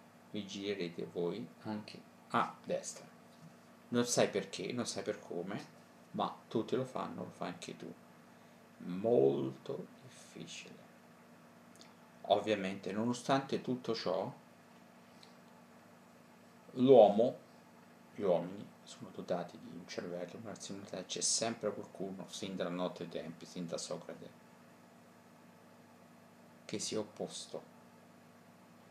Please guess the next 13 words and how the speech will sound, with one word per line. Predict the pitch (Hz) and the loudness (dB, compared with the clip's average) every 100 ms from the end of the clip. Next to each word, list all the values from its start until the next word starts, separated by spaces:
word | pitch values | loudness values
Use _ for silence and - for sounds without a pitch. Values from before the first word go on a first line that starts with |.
| - - - | -20 -20 -18
a | - | -4
questo | 117 - - | -4 -4 -2
condizionamento | 113 110 107 127 113 110 113 104 98 | 0 0 0 2 4 4 2 -2 -6
sociale | - 110 - 95 85 90 | -2 -2 4 4 4 -2
basato | 92 123 117 - 98 | -2 2 2 4 0
sul | 104 92 | 2 2
nulla | 95 113 131 127 101 95 85 | 0 -2 0 0 0 -2 -2
di | 87 | -2
concreto, | 90 85 85 82 - - 160 - - - - - - - - - - - - - - - - - - - - - - - - - - - - - | -4 -4 -4 -6 -4 -6 -6 -10 -20 -20 -20 -20 -20 -20 -20 -20 -20 -20 -20 -20 -20 -20 -20 -20 -20 -20 -20 -20 -20 -20 -20 -20 -20 -20 -20 -10
che | - 92 | 0 2
è | |
la | 95 | 2
religione. | 87 85 85 82 73 | -2 -4 -6 -8 -10